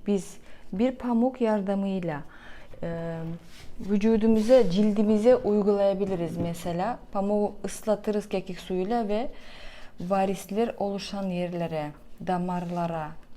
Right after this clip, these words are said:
cildimizde oluşan kızarıklıklar ya da başka bir rahatsızlığınız varsa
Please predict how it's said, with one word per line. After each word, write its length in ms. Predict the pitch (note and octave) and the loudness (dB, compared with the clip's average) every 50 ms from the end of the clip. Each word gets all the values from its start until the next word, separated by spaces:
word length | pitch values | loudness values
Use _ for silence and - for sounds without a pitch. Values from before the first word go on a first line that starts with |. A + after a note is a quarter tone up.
| - F3 F3 | -6 -4 0
cildimizde 840 | E3+ G3 G3+ G3+ G3 G3 G3+ G3 G3 F#3+ F#3+ F#3+ - A#3 A#3+ A#3+ - - | 0 0 0 2 0 0 0 0 -2 -4 -8 -6 -4 -2 -2 -2 -4 -6
oluşan 440 | F#3 F#3+ G3 G3 - - G3 G3 F#3+ | -6 -6 -6 -6 -8 -8 -8 -8 -8
kızarıklıklar 960 | - - F#3+ F#3+ G3+ F#3+ F#3 F#3 F#3 F3+ - G3 F3+ F3 - F3 F3 F3 F3 | -8 -10 -8 -6 -4 -4 -4 -4 -6 -8 -10 -10 -10 -10 -6 -6 -4 -4 -2
ya 220 | E3+ E3+ E3+ E3 | -2 -4 -4 -4
da 140 | E3+ E3 E3 - - | -4 -6 -6 -6 -6
başka 360 | E3+ E3+ F3 E3+ - F#3 E3+ | -6 -6 -6 -8 -8 -6 -6
bir 80 | E3+ E3 | -4 -4
rahatsızlığınız 800 | E3 E3 E3 E3 - - E3+ E3 D#3+ D#3+ D#3 D#3 D#3 D#3 E3 E3 | -4 -6 -6 -8 -8 -10 -10 -8 -8 -8 -8 -8 -10 -10 -10 -8
varsa 460 | E3 D#3+ D#3+ - - - F3+ F#3 | -8 -8 -8 -8 -8 -8 -6 -6